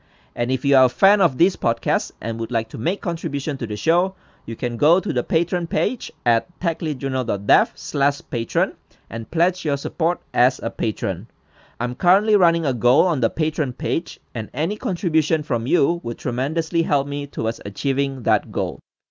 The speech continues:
In today's episode, I had a pleasant conversation with Ranganathan Balasanmugam, or Ranga for short.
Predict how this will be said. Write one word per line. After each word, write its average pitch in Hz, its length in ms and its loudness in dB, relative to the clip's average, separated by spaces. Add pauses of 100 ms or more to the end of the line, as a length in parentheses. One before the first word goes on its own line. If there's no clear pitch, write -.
(440)
In 143 140 2
today's 175 420 4
episode, 160 480 0 (240)
I 143 120 6
had 175 200 2
a 127 40 -2
pleasant 147 460 0
conversation 123 720 -2
with 127 340 -4
Ranganathan 151 800 0
Balasanmugam, 120 1000 0 (340)
or 110 160 -2
Ranga 139 420 4
for 107 160 -6
short. 107 300 -2